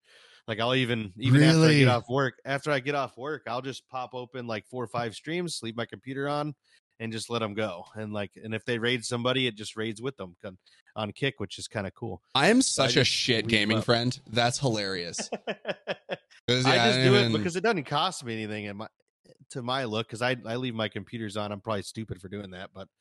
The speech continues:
Speaker 1: I leave 'em on a lot, which, so I just, I'm like, "Hey, might as well stream something while, while it's there." So
Speaker 2: Dude, okay, I might have to do that.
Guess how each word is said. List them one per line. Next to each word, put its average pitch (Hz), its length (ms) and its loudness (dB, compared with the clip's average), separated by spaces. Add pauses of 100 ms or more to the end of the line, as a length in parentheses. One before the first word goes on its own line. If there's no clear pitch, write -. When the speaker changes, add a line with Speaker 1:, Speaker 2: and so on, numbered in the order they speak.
(360)
Speaker 1:
I 113 100 0
leave 135 220 -2
'em 113 120 -8
on 113 200 -2
a 98 60 -2
lot, 95 320 -4 (280)
which, 101 220 -18 (100)
so 104 100 -8
I 104 120 -6
just, 101 360 -12
I'm 117 80 -18
like, 127 120 -12
"Hey, 139 140 -6
might 123 180 -2
as 113 100 -4
well 131 100 -2
stream 123 260 -8
something 101 380 -12
while, 98 280 -8
while 107 180 -8
it's - 140 -14
there." 101 260 -16 (840)
So - 140 -4
Speaker 2:
Dude, 120 220 6
okay, 110 320 2
I 101 40 2
might 107 160 4
have 107 140 0
to 98 60 -12
do 95 180 -2
that. 92 240 -4